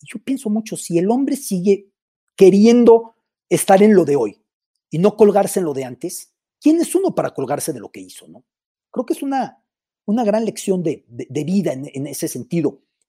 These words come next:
Eh, y la insatisfacción crónica me pasa porque me aburro muy fácil. Por eso, terminando mi primer libro, que era de crónica, brinqué una novela, porque empecé a escribir otro libro y sentí que me repetía.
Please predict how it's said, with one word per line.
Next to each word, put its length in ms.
Eh, 340
y 80
la 60
insatisfacción 560
crónica 340
me 100
pasa 280
porque 220
me 80
aburro 280
muy 160
fácil. 520
Por 180
eso, 180
terminando 420
mi 100
primer 280
libro, 280
que 100
era 120
de 120
crónica, 440
brinqué 360
una 140
novela, 440
porque 200
empecé 240
a 20
escribir 280
otro 220
libro 240
y 40
sentí 240
que 120
me 80
repetía. 600